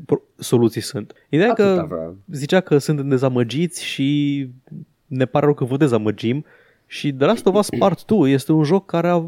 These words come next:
Speaker 1: cam dezamăgit multă lume până acum și nici măcar nu a ieșit.
Speaker 2: Si-, singurul lucru care știu sigur că a dezamăgit obiectiv cu niște critici care chiar, nu că neapărat erau valide, dar erau critici care le, pe care le puteai vedea, este că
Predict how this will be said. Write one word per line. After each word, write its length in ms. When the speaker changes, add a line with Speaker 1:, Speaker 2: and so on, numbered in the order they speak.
Speaker 1:
cam 380
dezamăgit 440
multă 200
lume 180
până 180
acum 240
și 120
nici 100
măcar 180
nu 60
a 20
ieșit. 320
Speaker 2:
Si-, 320
singurul 880
lucru 320
care 400
știu 260
sigur 400
că 80
a 260
dezamăgit 720
obiectiv 840
cu 120
niște 300
critici 380
care 220
chiar, 260
nu 120
că 120
neapărat 360
erau 260
valide, 400
dar 140
erau 220
critici 380
care 220
le, 220
pe 140
care 180
le 80
puteai 260
vedea, 240
este 240
că 220